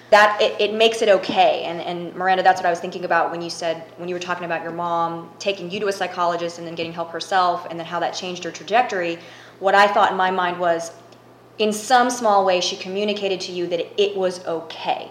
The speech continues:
It didn't mean anything bad about you. It just meant that sometimes we as people,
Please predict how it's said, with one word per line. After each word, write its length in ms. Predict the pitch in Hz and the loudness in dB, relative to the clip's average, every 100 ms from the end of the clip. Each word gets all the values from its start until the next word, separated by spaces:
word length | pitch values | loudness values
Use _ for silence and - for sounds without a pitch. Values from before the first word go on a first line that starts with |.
| - - - - | -18 -20 -16 -10
It 100 | 190 | -4
didn't 200 | 226 247 | -2 0
mean 120 | 277 | 0
anything 320 | 285 269 190 | -2 -2 -2
bad 220 | 180 226 | 2 2
about 300 | 262 175 175 | 2 0 0
you. 120 | 165 | -6
It 120 | 170 180 | -8 -6
just 220 | 185 180 | -6 -4
meant 300 | 185 180 - | -4 -4 -2
that 240 | 175 - | -2 -2
sometimes 760 | - 196 196 - 190 175 175 175 | -2 -2 -2 -6 -6 -4 -6 -10
we 380 | 175 190 196 196 | -6 -4 -4 -4
as 240 | 170 165 - | -2 -4 -4
people, 560 | 254 - 175 165 170 | -10 -6 -2 -2 -4